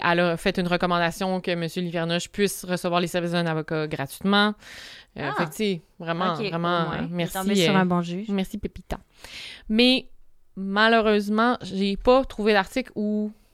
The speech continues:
Speaker 1: il aurait réussi à avoir de l'argent ou quoi que ce soit.
Speaker 2: Ah, fait qu'on sait pas.
Speaker 1: Puis il est décédé du cancer en, le premier août deux mille quinze.
Speaker 2: Fait qu'il n'y a jamais eu de closure.
Speaker 1: Non, c'est ça. Puis il est mort comme ruiné financièrement, là. Fait que, tu sais,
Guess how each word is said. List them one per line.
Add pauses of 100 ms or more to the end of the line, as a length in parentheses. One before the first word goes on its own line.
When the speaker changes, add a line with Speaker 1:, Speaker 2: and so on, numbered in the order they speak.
(220)
Speaker 1:
il
aurait
réussi
à
avoir
de
l'argent
ou
quoi
que
ce
soit.
Speaker 2:
Ah,
fait
qu'on
sait
pas. (240)
Speaker 1:
Puis
il
est
décédé
du
cancer
en,
le
premier
août
deux
mille
quinze. (1160)
Speaker 2:
Fait
qu'il
n'y
a
jamais
eu
de (140)
closure.
Speaker 1:
Non,
c'est
ça.
Puis
il
est
mort
comme
ruiné
financièrement,
là.
Fait
que,
tu (260)
sais,